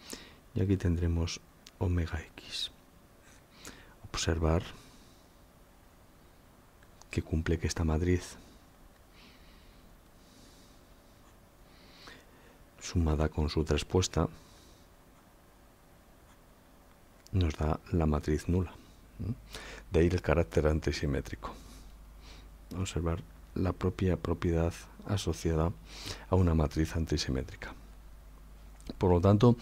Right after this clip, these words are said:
vemos que la relación entre una matriz antisimétrica genérica S de t con respecto a la velocidad angular que tiene asociada cuando gira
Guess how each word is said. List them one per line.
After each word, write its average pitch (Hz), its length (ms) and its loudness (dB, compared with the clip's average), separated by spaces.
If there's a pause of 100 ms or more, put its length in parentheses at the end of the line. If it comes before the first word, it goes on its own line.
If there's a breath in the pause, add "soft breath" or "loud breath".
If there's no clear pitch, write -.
(560 loud breath)
vemos 95 380 8
que 80 360 2 (140)
la 87 180 4
relación 82 720 6 (400 loud breath)
entre 90 260 4
una 110 120 8
matriz 98 340 4
antisimétrica 90 840 4
genérica 82 580 2
S 78 200 0
de 85 140 4
t 87 280 2 (160)
con 80 180 2
respecto - 600 -2 (120)
a 87 80 4
la 78 80 6
velocidad 76 540 2
angular 92 400 2
que - 120 -2
tiene 82 240 2
asociada 82 640 0 (420 loud breath)
cuando 78 300 2
gira 82 340 2